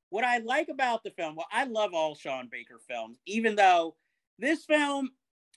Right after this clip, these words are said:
isn't his strongest, I would say, out of all the films he's made.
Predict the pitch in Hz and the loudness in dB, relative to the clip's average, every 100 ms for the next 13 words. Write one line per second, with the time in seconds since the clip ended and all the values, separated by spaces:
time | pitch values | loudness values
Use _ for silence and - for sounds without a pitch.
0 | _ _ _ - 262 262 208 - - 156 | _ _ _ -2 -2 -2 -2 -4 -6 -2
1 | 165 214 302 - 254 262 262 277 285 311 | -2 -2 -6 -4 -4 -4 -2 -2 0 -2
2 | 269 _ 170 175 165 175 180 165 202 180 | -4 _ -2 -2 -2 -4 -4 -4 -4 -4
3 | 165 165 139 151 165 202 240 | -6 -12 -6 -2 0 0 -4